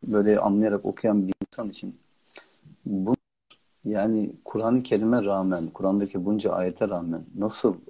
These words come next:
uydurulmuş olabilir? Hadi uydurulmuş olsun. Yani bu nasıl günümüzde sanki böyle güvenilir bir bilgi olarak gelmiş olabilir? Yani hiç mi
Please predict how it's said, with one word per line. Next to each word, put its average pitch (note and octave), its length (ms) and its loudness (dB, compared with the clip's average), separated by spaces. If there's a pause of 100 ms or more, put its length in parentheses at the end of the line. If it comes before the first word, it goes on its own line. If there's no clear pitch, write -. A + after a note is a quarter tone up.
uydurulmuş E2+ 500 -2
olabilir? E2+ 480 -2
Hadi A#2 180 2
uydurulmuş C3 580 2
olsun. D#3 320 0 (540)
Yani F#2 280 -2
bu C3 320 4
nasıl B2 380 2
günümüzde G2+ 500 -2
sanki G#2 360 0
böyle F#2+ 120 2 (360)
güvenilir G2+ 240 2
bir F2 180 -2
bilgi F#2 240 2
olarak F2 360 0
gelmiş F2 320 -10
olabilir? E2 440 -6
Yani E2 160 -14
hiç - 200 -8
mi G#2+ 160 2